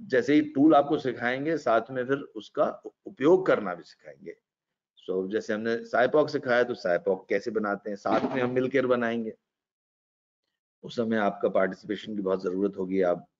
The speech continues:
बोल भी सकते हैं जब, क्योंकि हमें आपके बारे में, आपकी process के बारे में आपको ज्यादा जानकारी है, तो आप बताएंगे तो project charter लिखेंगे तो साथ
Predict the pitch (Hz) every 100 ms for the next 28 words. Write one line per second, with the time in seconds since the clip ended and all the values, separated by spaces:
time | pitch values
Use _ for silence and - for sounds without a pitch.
0 | 113 95 92 92 - - 92 92 92 -
1 | _ _ 110 110 101 113 113 107 117 107
2 | 98 101 104 98 95 _ _ - 101 135
3 | 113 110 104 127 117 117 135 - 117 139
4 | - 170 143 131 135 127 123 104 104 104
5 | 104 107 107 107 - _ _ _ _ -
6 | 95 - 98 95 98 92 95 98 101 95
7 | - _ _ _ _ - _ 104 107 101
8 | 104 98 101 98 95 95 98 98 92 -
9 | - 90